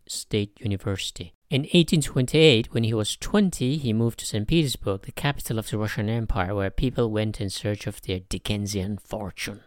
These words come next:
Gogol had two goals, one, to become a writer, and two, become a scholar of Cossack studies.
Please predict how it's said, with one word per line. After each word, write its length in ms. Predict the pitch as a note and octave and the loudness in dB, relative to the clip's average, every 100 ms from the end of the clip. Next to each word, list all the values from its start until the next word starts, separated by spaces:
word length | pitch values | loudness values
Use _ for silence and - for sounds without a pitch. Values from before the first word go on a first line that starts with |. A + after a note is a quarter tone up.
| _ - | _ 10
Gogol 500 | G#3+ G3 F3+ F3 C#3+ | 12 12 12 10 8
had 260 | A#2+ B2 | 2 2
two 200 | - D#3 | 4 4
goals, 520 | A#2+ G2 F#2+ G#2+ - | 6 4 2 -6 -2
one, 400 | G#2 A#2+ E3 F3+ | 4 6 6 2
to 160 | E3+ - | -2 -2
become 340 | G#2 - G#2 | -2 0 0
a 80 | G2 | 2
writer, 400 | G#2+ D#3 F3 - | 2 2 0 2
and 320 | F3 D3+ G#2 | 2 2 -2
two, 180 | - C3+ | 0 0
become 320 | B2+ G#2 A#2 | 0 0 0
a 80 | A2 | 0
scholar 540 | F#2+ - F3 D#3+ A2+ G#2+ | -2 0 4 4 4 2
of 240 | G#2+ - | -2 -8
Cossack 540 | - G#2 G2 - G2+ | -4 -2 -2 -4 -4
studies. 580 | - - A#2 G#2 - - | -6 -4 -4 -6 -12 -16